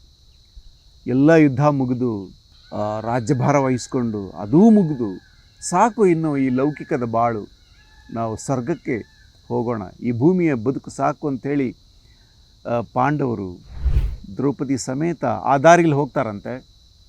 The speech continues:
ಅದಕ್ಕಾಗಿ ಅದು ಸ್ವರ್ಗಾರೋಹಣ ಪರ್ವ. ಮೊದಲು ಆ ದಾರಿನಲ್ಲಿ ಮಹಾಭಾರತದ ಕಥೆ ಓದಿದವ್ರಿಗೆ ಗೊತ್ತಿದೆ, ಮೊದಲು ದ್ರೌಪದಿ ಸಾಯ್ತಾಳೆ, ಬೀಳ್ತಾಳೆ. ಪ್ರತಿಯೊಬ್ಬ ತಮ್ಮನೂ ಹೀಗೆ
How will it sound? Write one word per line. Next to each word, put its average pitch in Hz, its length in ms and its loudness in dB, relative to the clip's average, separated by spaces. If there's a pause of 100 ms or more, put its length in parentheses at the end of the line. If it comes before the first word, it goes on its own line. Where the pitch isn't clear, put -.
(1160)
ಅದಕ್ಕಾಗಿ 170 340 -6
ಅದು 143 140 -6
ಸ್ವರ್ಗಾರೋಹಣ 117 600 -6
ಪರ್ವ. 95 300 -16 (1500)
ಮೊದಲು 170 500 6
ಆ 131 160 4
ದಾರಿನಲ್ಲಿ 127 600 0
ಮಹಾಭಾರತದ 135 680 2
ಕಥೆ 143 260 -4
ಓದಿದವ್ರಿಗೆ 135 460 -2
ಗೊತ್ತಿದೆ, 131 360 -4
ಮೊದಲು 139 420 0
ದ್ರೌಪದಿ 127 680 0 (640)
ಸಾಯ್ತಾಳೆ, 104 560 -6
ಬೀಳ್ತಾಳೆ. 101 600 -6 (1120)
ಪ್ರತಿಯೊಬ್ಬ 185 640 2
ತಮ್ಮನೂ 202 680 0
ಹೀಗೆ 139 520 -2